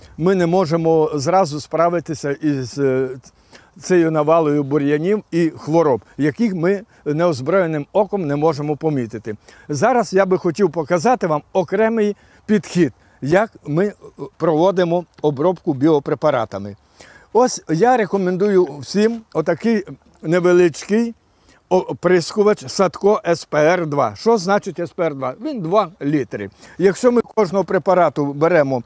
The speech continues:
по... е, п'ятдесят, сто мілілітрів або грам на десять літрів води, бо є в основному біо-, е,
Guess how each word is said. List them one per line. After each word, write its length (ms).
по... 280
е, 360
п'ятдесят, 640
сто 420
мілілітрів 760
або 280
грам 440
на 160
десять 440
літрів 320
води, 240
бо 180
є 140
в 120
основному 500
біо-, 640
е, 160